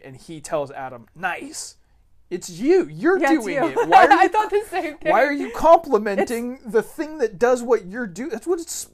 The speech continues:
Speaker 2: You're
Speaker 1: supposed to do?"
Speaker 2: Somebody engineered it. You're looking in a mirror.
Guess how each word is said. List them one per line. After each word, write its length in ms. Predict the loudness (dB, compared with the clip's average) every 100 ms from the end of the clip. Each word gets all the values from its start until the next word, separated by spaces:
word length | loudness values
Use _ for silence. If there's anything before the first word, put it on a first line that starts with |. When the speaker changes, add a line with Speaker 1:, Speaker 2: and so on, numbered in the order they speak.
| _
Speaker 2:
You're 100 | -20 -14
Speaker 1:
supposed 580 | -8 -6 -2 -2 -2 -4
to 60 | -4
do?" 220 | 0 0
Speaker 2:
Somebody 340 | -2 -4 -6 -6
engineered 540 | -8 -10 -10 -8 -6
it. 160 | -6 -4
You're 100 | -2
looking 300 | -2 -4 -8
in 100 | -8
a 60 |
mirror. 460 | -8 -8 -6 -6 -6